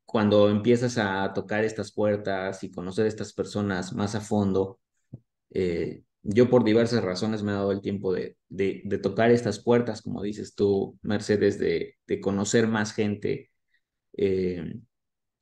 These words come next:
y escuchas sus historias y de cómo se formaron, cómo se hicieron traductores, cómo se hicieron intérpretes,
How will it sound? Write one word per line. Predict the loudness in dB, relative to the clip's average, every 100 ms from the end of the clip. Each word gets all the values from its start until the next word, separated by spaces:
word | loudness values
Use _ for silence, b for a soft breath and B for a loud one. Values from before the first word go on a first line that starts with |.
| _
y | 0 0
escuchas | 2 0 2 0
sus | -2
historias | -4 0 2 4 4 0 -4
y |
de | -8
cómo | -2 -2
se | 0 -4
formaron, | -6 -4 -2 -2 -4 -2
cómo | -2 0
se | -2
hicieron | 0 0 0
traductores, | -6 -8 -8 -4 -6 -4
cómo | -2 -2
se |
hicieron | 0 -2
intérpretes, | -2 -4 -4 -4 -6 -6 -10